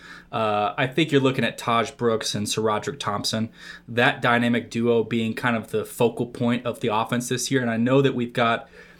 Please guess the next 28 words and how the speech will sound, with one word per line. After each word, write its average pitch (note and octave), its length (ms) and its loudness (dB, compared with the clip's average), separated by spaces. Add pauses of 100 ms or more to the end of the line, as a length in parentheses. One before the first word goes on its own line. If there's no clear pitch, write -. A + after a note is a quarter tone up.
(160)
you C3+ 80 0
know, A2+ 120 4
Kitley C3+ 380 0
coming A#2+ 260 2
in, A#2 160 0
who A2+ 200 0
is G#2+ 240 -2
renowned A#2 520 2
for A2+ 220 2
passing. A2+ 580 0
But C3 200 0
again, D3+ 420 6 (320)
as C#3 160 4
we've C#3 200 8
understood C#3 480 4
through B2+ 160 0
some C3 140 0
of A#2+ 40 2
the A#2+ 80 2
previews A#2 560 0
and, A#2 180 2
you B2 80 0
know, A2 100 0
just A2+ 200 -4
through A#2 100 -2
the G#2 80 -4
summer A2+ 300 2
camp A2 380 -2